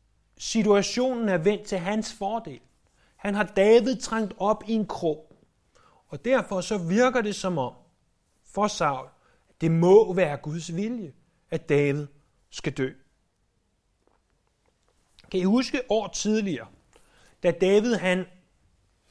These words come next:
var en lille dreng, der løb rundt ude på marken og passede sin fars får?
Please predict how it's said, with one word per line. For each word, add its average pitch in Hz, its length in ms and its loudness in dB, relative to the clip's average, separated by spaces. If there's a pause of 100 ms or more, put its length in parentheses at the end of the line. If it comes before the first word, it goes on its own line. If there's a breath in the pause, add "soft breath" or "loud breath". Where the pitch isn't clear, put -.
(200 soft breath)
var 160 120 0
en 143 80 0
lille 185 240 0
dreng, 185 340 0 (140)
der 160 80 -2
løb 147 160 0
rundt 175 280 -2
ude 185 100 -2
på 170 120 -6
marken 160 440 -2
og 131 80 -12
passede 180 400 0
sin 127 220 -10
fars 170 380 -6
får? - 400 -6